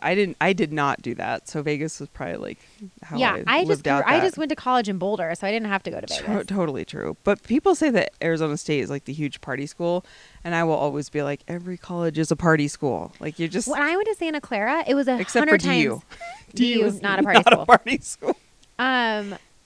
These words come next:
Speaker 2: when I went to Santa Clara, a hundred times more a party school than C U.
Speaker 1: Really?
Speaker 2: Because everybody knows everybody. So everyone goes to the same parties every single weekend.
Speaker 1: Yeah.
Speaker 2: And at that school, there are houses in the surrounding. So it's, like, dropped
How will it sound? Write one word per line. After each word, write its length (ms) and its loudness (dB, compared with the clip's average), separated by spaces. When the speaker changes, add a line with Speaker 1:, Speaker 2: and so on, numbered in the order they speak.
Speaker 2:
when 160 -4
I 140 0
went 100 -2
to 80 -4
Santa 200 -4
Clara, 340 0
a 20 -4
hundred 300 -2
times 200 -4
more 140 -2
a 60 -2
party 220 -4
school 180 -10
than 100 -12
C 200 -14
U. 120 -14
Speaker 1:
Really? 640 2
Speaker 2:
Because 340 0
everybody 460 2
knows 380 0
everybody. 600 -2
So 120 2
everyone 500 2
goes 160 0
to 60 -12
the 80 -6
same 200 -6
parties 340 -4
every 180 -4
single 220 -6
weekend. 400 -6
Speaker 1:
Yeah. 260 -6
Speaker 2:
And 100 -4
at 160 0
that 160 0
school, 300 -4
there 180 0
are 80 0
houses 540 -2
in 120 -2
the 80 -2
surrounding. 400 -2
So 120 -2
it's, 140 -2
like, 140 -4
dropped 280 2